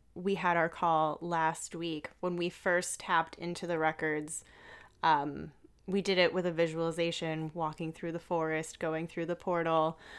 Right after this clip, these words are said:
Um, and I just remember so clearly feeling, like, almost as if I was being held in, like,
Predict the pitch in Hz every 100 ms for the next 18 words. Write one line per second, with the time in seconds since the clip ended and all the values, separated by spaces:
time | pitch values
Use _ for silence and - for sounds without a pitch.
0 | - - _ 160 160 156 147 139 - -
1 | _ _ - 180 165 160 151 151 170 -
2 | _ 170 175 190 - 202 190 180 180 170
3 | 160 - - - 185 170 170 175 180 -
4 | - - 180 185 175 156 - 196 185 175
5 | 165 165 160 - - - 180 165 147 131
6 | - - _ - _ _ _ - _ 160
7 | 180 196 214 240 190 196 185 170 180 165
8 | 170 175 160 165 - - 156 151 190 262
9 | - - - - - - 185 180 170 160
10 | 151 -